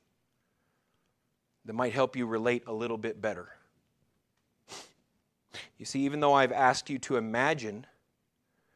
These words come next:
that you are one of these people, the truth is that you don't have to imagine.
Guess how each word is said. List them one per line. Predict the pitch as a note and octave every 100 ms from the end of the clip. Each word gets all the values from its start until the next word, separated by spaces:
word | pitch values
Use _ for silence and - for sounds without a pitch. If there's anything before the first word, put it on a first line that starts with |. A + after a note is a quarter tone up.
| _ _ _ _ -
that | A#2
you | A#2+ B2+
are | B2
one | A#2 B2
of | A#2+
these | A2 G#2 -
people, | - B2+ F#2+ A2 - _ _ _ _ _ _ _ _ _ _ _ _ _ _ -
the |
truth | G#2+ D3 C#3+
is | D3
that | A#2+
you | A#2+
don't | C#3 B2+
have | - C#3+ -
to | - B2
imagine. | A#2 A#2+ G#2+ F2+